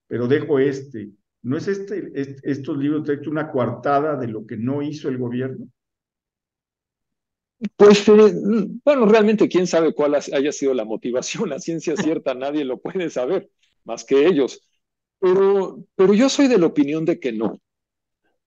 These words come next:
Speaker 2: Me parece que más bien, eh, lo que ha animado o movido al gobierno ha sido el propósito de trascender, como ninguno lo haya hecho en educación.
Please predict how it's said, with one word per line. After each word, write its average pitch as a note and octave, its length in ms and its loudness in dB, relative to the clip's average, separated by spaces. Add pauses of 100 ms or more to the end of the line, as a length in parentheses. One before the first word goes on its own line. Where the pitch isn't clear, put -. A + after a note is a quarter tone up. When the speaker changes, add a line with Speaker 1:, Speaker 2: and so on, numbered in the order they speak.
(360)
Speaker 2:
Me D3+ 140 -4
parece G3+ 400 -2
que F3+ 80 -2
más D#3+ 240 -4
bien, D#3+ 400 -2 (460)
eh, C3 480 0 (540)
lo C#3 200 -2
que C#3 260 0
ha D3+ 480 -4 (200)
animado B2 520 -6
o B2+ 120 0
movido B2+ 400 0
al B2+ 60 0
gobierno B2 540 -6 (640)
ha D3 140 -6
sido D#3+ 460 2
el B2 100 -2
propósito D#3+ 960 -4 (400)
de A#2 160 -8
trascender, A#2+ 760 -2 (680)
como A#2 240 -6
ninguno C3 440 -4
lo B2 200 2
haya B2 240 0
hecho A#2 240 -6
en A#2 80 -8
educación. G2 640 -10